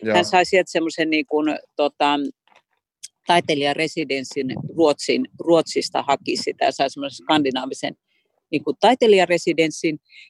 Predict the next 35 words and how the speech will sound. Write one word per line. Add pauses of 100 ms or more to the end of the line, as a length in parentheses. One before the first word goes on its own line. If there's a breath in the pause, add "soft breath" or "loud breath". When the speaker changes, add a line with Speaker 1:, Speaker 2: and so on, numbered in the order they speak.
Speaker 2:
Ja (100)
hän
ei
juonut
ollenkaan
siellä (120)
New
Yorkissa. (560)
Niin (100)
hän
sanoi,
että
hän
lähti
kävelemään (100)
joka (100)
aamu, (440)
siis
tyyliin (120)
kello
seitsemän, (140)
hän, (120)
ö,
Speaker 1:
Joo.
Speaker 2:
sieltä
residenssistä, (440 soft breath)
ja (100)
hän
palasi
kello
kymmenen, (120)
ja
hän (120)
käv-,
illalla,